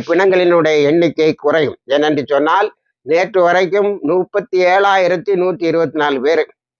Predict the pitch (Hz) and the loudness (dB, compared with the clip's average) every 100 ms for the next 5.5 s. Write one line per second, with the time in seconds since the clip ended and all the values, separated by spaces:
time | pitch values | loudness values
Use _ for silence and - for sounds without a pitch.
0 | _ _ _ _ _ _ _ - 165 190 | _ _ _ _ _ _ _ -6 0 2
1 | 196 180 175 165 147 151 143 180 175 156 | 2 2 2 0 0 -2 0 0 0 0
2 | 180 170 185 180 175 170 165 190 180 165 | -2 -2 0 0 0 0 -2 -2 -2 0
3 | 175 156 160 156 165 165 156 147 185 220 | -2 -4 -4 -2 -2 0 0 0 0 -2
4 | - _ - - 190 185 165 143 147 135 | -6 _ -8 -2 0 0 0 0 -2 0
5 | 139 131 131 185 202 | -2 0 0 0 -2